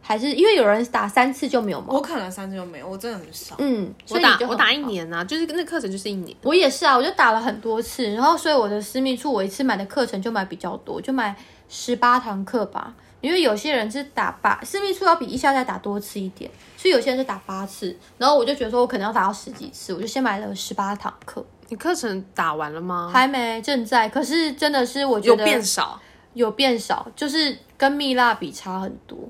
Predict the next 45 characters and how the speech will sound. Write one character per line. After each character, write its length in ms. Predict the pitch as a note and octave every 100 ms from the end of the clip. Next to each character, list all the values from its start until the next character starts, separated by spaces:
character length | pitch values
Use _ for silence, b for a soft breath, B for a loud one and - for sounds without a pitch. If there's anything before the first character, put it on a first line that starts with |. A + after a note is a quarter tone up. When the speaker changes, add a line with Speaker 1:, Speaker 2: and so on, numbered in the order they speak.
| - -
Speaker 1:
因 80 |
为 80 | G#4
像 220 | G#4 A4+
我 80 | C4
自 100 | A#3+
己 120 | D#4
那 120 | C#4+ D4+
时 120 | D4+
候， 80 | C4+
我 120 | A#3
一 60 |
开 140 | C4 C4
始 100 | -
去 100 | C#4
蜜 280 | C4+ C4+ A#3+
蜡 180 | B3
的 60 | G#3+
时 160 | G3+ G3+
候， 260 | F#3+ A3+ C4+ B -
我 180 | A3+
自 120 | G#3+ D#4+
己 160 | C4+
全 360 | - - G#3 A3+
除， 280 | - A3 A3
我 80 |
其 160 | G#3+ B3
实 200 | C4+ C#4+
吓 360 | C4 F4+ A3+ G#3 -
到， 140 | A3
我 60 | G#3
有 40 |
点 140 | C4+
害 200 | B3+ C#4
羞， 200 | A#3+ C4+
因 40 | F4
为 120 | G#4+
下 180 | G4+ F#4+
面 160 | G4+
形 160 | F4+ C4
状 160 | F4 E4
超 220 | E4 E4
明 260 | B3+ A#3
显 320 | C4 C4 D3+ D3+
的 80 |
欸。 240 | D#3+ -